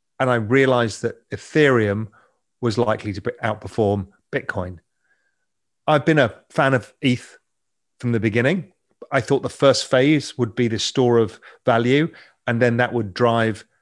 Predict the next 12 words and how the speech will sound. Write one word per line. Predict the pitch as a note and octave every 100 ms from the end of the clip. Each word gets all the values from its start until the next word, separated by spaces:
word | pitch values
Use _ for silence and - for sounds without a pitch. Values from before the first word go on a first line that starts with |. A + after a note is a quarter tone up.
| _ -
understanding | A#2 G#2+ B2 A2+ A2+ G#2+
of | G2
the | A#2+ G2
broader | - B2 A#2+ A2
crypto | - C3+ - A2
opportunities | G#2 A2 B2 G#2+ G2+ G#2+ G2+
and, | G#2 - _ _ _
and | A#2
what | A#2 A#2+
was | G#2
going | A#2 G#2+ G#2
on. | A#2+ F3+